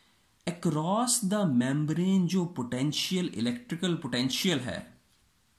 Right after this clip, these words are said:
ठीक है, across the membrane, वो डिफाइन करेगा कि भाईजान ये गेट खुलेगा या नहीं खुलेगा या बंद रहेगा।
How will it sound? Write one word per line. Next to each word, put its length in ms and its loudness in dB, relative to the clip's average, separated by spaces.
ठीक 180 -2
है, 100 -4
across 360 -2
the 140 -2
membrane, 500 -2
वो 220 0
डिफाइन 520 -2
करेगा 480 -4
कि 160 -6
भाईजान 480 -4
ये 300 -2
गेट 500 -4
खुलेगा 500 -2
या 200 0
नहीं 280 0
खुलेगा 300 0
या 160 -4
बंद 220 0
रहेगा। 280 -2